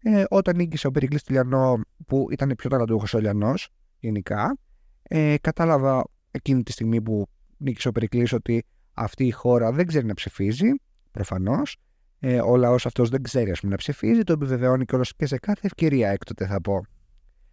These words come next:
Ένα άσμα του Περικλή, το μοναδικό ενδεχομένως που μπορεί να έχει ακούσει κάποιος millennial ή early Gen Z, είναι το «Τα νάζια σου, τα χάδια σου με κάνουνε τρελό,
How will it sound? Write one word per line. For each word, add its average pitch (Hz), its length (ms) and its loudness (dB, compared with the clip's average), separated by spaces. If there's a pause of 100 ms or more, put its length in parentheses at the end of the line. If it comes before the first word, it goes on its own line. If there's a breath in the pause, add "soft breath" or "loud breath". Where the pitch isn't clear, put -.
(260)
Ένα 202 360 4
άσμα 151 240 2
του 117 520 0
Περικλή, 113 600 0
το 156 120 -10
μοναδικό 139 400 0
ενδεχομένως 110 560 0
που - 120 -8
μπορεί 107 220 0
να 107 100 0
έχει 107 320 -2
ακούσει 120 440 -2
κάποιος 117 640 0 (480)
millennial 110 920 2 (100)
ή 120 480 0 (260)
early 104 600 2
Gen 107 240 4
Z, 117 260 0 (880)
είναι 202 320 4
το 151 280 2
«Τα - 160 -4
νάζια 151 340 2
σου, - 100 -4
τα 110 100 -4
χάδια 170 340 2
σου 147 120 -2
με 127 100 0
κάνουνε 160 340 2
τρελό, 120 480 2